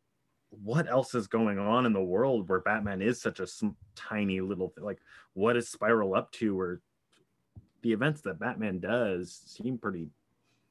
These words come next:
monumental and big within the D C universe. So it's, it made me feel weird. Like,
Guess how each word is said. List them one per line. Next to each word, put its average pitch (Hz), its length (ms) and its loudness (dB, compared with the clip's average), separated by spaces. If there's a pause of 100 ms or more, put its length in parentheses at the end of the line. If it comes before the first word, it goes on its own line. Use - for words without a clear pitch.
(300)
monumental 95 720 -2
and 76 220 -10
big 92 420 -4
within 92 280 -6
the 82 80 -6
D 85 140 -8
C - 160 -12
universe. 85 560 -4
So 80 320 -10
it's, 87 240 -12 (460)
it 104 120 0
made 110 180 4
me 110 100 4
feel 107 180 2
weird. 101 220 0
Like, 76 160 -10